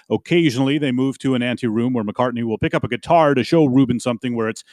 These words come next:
easier to make his point musically than to explain with words. But basically, it's just the two of them standing around the board, Rubin playing stuff, isolating specific instruments or vocals here and there,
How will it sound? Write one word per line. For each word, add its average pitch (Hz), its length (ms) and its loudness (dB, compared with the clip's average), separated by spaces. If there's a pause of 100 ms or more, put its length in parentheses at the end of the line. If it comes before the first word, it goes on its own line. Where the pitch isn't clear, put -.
(140)
easier 131 300 -2
to 147 80 -4
make 117 180 -4
his 107 140 -14
point 127 240 -4
musically 135 440 -2
than 113 200 -4
to 107 80 -4
explain 120 420 -6
with 107 160 -4
words. 160 340 2 (280)
But 302 140 2
basically, 226 460 2
it's - 140 -4
just 320 200 -2
the 320 60 -2
two 233 200 2
of 220 80 -2
them 226 160 0
standing 202 400 -6
around 185 220 -4
the 233 60 0
board, 165 460 0
Rubin 190 380 -4
playing 151 340 -4
stuff, 151 300 -2 (100)
isolating 151 560 -6
specific - 480 -14
instruments 147 520 -6
or 135 80 -2
vocals 139 500 0
here 147 160 2
and 135 140 2
there, 160 220 4